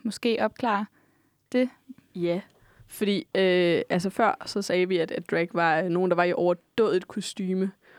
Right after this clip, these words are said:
Speaker 2: Og man må sige, de har på en måde også et overdådigt sprog.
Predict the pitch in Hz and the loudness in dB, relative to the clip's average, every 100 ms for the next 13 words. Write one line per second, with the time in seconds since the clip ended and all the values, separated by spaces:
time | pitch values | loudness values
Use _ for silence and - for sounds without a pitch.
0 | - - 190 190 190 - 214 214 208 208 | -20 -6 -2 0 0 -2 -2 0 0 0
1 | 208 - 226 202 190 190 185 190 185 - | 0 0 -2 2 2 2 2 0 -6 -4
2 | 180 180 180 180 - 190 - - 190 - | 0 0 0 -2 -2 -4 -8 -6 -6 -6
3 | - | -10